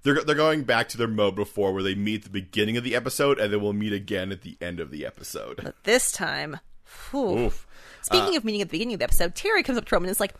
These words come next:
Speaker 2: "So, ever since I drugged you, you've been ignoring me.
Speaker 1: <laughs>
Speaker 2: Why?"
Speaker 1: Can't help but notice that you've been weird to me since the whole, you know, attempted rape thing.
Speaker 2: And Roman's like,
Speaker 1: Yeah.
Speaker 2: "Yep,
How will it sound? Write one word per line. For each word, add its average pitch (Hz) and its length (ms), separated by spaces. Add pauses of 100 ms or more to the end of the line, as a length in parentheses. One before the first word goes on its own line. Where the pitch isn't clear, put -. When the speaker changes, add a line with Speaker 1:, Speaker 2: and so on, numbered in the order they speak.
(140)
Speaker 2:
"So, 339 420
ever 226 220
since - 180
I 170 100
drugged 247 360
you, 240 60
you've 180 200
been 208 120
ignoring 240 440
me. 160 280 (220)
Speaker 1:
<laughs> - 220
Speaker 2:
Why?" 247 540 (760)
Speaker 1:
Can't 220 180
help 180 220
but 135 100
notice 135 500
that 113 220
you've 113 320
been 110 260
weird 131 360
to 107 120
me 82 300
since 98 300
the 107 100
whole, 101 500
you 104 220
know, 80 480
attempted 110 560
rape 98 340
thing. 57 440 (400)
Speaker 2:
And 220 100
Roman's 214 240
like, 196 160 (300)
Speaker 1:
Yeah. 147 340 (240)
Speaker 2:
"Yep, 247 300